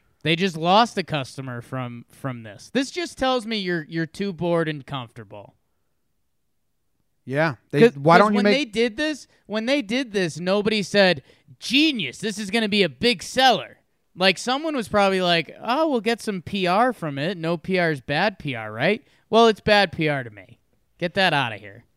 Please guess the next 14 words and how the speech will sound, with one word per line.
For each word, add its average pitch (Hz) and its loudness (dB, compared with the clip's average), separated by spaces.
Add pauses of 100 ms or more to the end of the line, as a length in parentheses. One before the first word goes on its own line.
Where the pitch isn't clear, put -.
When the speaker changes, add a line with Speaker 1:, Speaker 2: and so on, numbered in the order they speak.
Speaker 2:
This 165 -14
is 202 -8
like 233 2
creating, 190 6
like, 147 0
w-, 143 -16 (120)
like, 165 -16 (160)
"Oh, 214 4
th-, 170 -6
these 233 2
are 247 2
some 208 0
new 233 2
shoes, 214 2